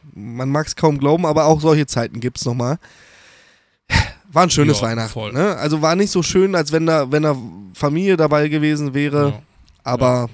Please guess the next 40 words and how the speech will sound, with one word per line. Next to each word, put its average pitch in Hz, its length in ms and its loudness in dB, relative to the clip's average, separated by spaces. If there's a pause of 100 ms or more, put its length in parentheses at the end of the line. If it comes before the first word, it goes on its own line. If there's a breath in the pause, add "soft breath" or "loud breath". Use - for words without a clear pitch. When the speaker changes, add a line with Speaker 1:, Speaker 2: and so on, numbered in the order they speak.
(380)
Speaker 2:
Ja. - 140 -10
Speaker 1:
ähm, 113 260 -12
es, - 480 -8
es, - 300 -8
die 131 100 -6
nächsten 147 340 2
Jahre 131 360 0
kommen 131 220 -4
ja 120 100 -4
auch 127 160 -4
nochmal 113 440 -6
und, 107 340 -14
äh, 90 180 -14 (600 loud breath)
da 120 140 -2
wird's 135 180 2
vielleicht 120 300 -4
ein 123 40 -12
Speaker 2:
Ja. 120 40 -6
Speaker 1:
bisschen 113 180 -10
schöner. 110 380 -8 (340 loud breath)
Ansonsten, 165 760 0
morgen, 214 720 -2 (400)
Silvester, 202 760 -2 (160)
was 147 220 -6
gibt's - 180 -6
da 185 100 2
bei 185 100 0
euch? 208 160 0
Speaker 2:
Ähm, 117 500 -4
wir 135 140 -2
fahren 175 180 -8
tatsächlich 147 500 -6
weg. 175 320 -8
Also 117 260 -10
wir 120 280 -4
sind 117 180 -10
nicht 139 220 -10
im 117 160 -10
Hause. 160 540 -6
Wir 120 360 -8